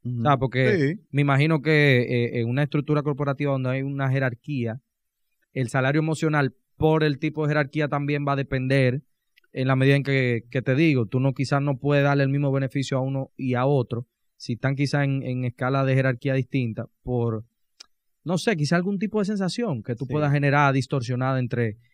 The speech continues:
Speaker 2: entre el ambiente, no sé, por poner un ejemplo súper
Speaker 1: Sí,
Speaker 2: genérico.
Speaker 1: yo siento que hay que ser estratégico, eh, Luis, y,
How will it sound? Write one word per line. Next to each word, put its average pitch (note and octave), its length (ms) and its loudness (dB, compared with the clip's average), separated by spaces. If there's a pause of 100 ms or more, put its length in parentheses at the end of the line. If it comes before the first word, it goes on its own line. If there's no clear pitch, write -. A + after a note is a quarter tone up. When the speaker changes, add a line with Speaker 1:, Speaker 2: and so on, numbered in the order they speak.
(140)
Speaker 2:
entre A#2+ 200 -4
el B2 60 2
ambiente, D3 340 2
no E3 120 0
sé, C#3+ 180 0
por A#2 140 0
poner C#3+ 180 0
un E3+ 60 4
ejemplo D#3 240 2
súper C#3+ 260 -2
Speaker 1:
Sí, B2+ 60 0
Speaker 2:
genérico. B2+ 480 -2
Speaker 1:
yo D#3 120 0
siento A3+ 300 -4
que G3 160 -2
hay E3 160 2
que E3 100 -2
ser D3+ 140 -6
estratégico, F2+ 880 -6 (260)
eh, F2 600 -10
Luis, F#2+ 440 -6
y, G2 640 -6